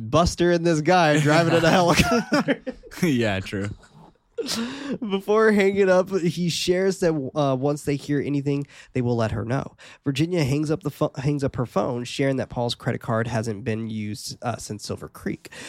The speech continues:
Speaker 1: Buster adding that there are no calls about the article either. Back with Annie speaking with Paul on the ground, softly speaking to him ap-, about how sh-, this ha-, wouldn't have happened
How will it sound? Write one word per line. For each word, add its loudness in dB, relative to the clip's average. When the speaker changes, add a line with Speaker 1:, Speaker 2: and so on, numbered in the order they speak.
Speaker 1:
Buster 0
adding -2
that -2
there 0
are 0
no -4
calls -2
about -8
the -10
article -10
either. -8
Back -4
with 0
Annie -6
speaking -6
with -2
Paul 2
on -6
the -14
ground, -4
softly -2
speaking -4
to 0
him 0
ap-, -2
about 0
how 0
sh-, -12
this -2
ha-, -4
wouldn't -4
have -6
happened -4